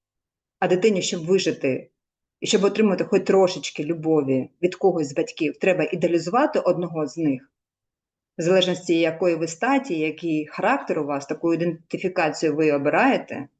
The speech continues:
ви можете навіть обрати ідентифікацію ба-, ну, одного з батьків протилежного, протилежної статі, не обов'язково своєї, хоча норма своєї. Ем,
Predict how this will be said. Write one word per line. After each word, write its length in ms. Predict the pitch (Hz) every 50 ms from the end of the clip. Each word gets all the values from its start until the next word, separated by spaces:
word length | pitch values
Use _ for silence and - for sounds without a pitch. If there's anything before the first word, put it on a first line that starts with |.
| _ _ _ -
ви 80 | 165
можете 340 | 160 165 165 160 - - 160
навіть 300 | 156 156 151 151 151 151
обрати 320 | 165 151 165 165 160 165
ідентифікацію 1120 | 156 151 156 151 147 151 - 160 160 170 160 151 156 - 165 156 151 151 147 147 147 - - - -
ба-, 280 | 151 160 160 160 190 -
ну, 300 | - 196 160 151 147 113
одного 320 | 113 151 147 160 165 165 151
з 60 | 143
батьків 320 | 165 156 - - - 156
протилежного, 680 | - - - 160 160 160 160 - 160 160 156 151 147 - _ _ _ _ _ _ _ _ _ - - - -
протилежної 480 | - - - 170 165 - 160 156 156
статі, 380 | 151 - - 220 269 262 - 180
не 160 | 156 156 156
обов'язково 480 | 151 156 156 151 151 - - 160 151 147
своєї, 580 | - - 170 160 147 139 127 120 123 123 143
хоча 280 | - - 175 180 - 156
норма 300 | 156 156 143 143 151 151
своєї. 560 | 151 - 170 165 160 160 160 170 175 190 - _ _ _ _ _ _ _ _ _ _ _ _ _ _ _ _ _ _ _ _ _ _ _ _ _ -
Ем, 580 | 196 190 190 190 190 185 185 180 180 175 170